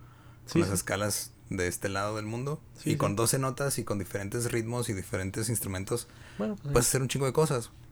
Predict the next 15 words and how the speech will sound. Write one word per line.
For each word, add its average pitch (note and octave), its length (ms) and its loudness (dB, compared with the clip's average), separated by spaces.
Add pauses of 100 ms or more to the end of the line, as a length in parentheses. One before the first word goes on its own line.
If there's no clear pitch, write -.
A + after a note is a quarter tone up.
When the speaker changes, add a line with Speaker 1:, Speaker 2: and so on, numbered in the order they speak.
(340)
Speaker 2:
Acá - 160 2
también, B2 420 4
o G2+ 80 -4
sea, F#2+ 380 -2
es, - 400 0
la G2+ 160 0
comedia, G2+ 600 2 (840)
puedes G2+ 720 4
a G2+ 80 2
lo F#2 100 2
mejor G2 340 2
tener G2+ 260 2
una G#2+ 140 4
rutina G#2 560 0
de F2 340 -4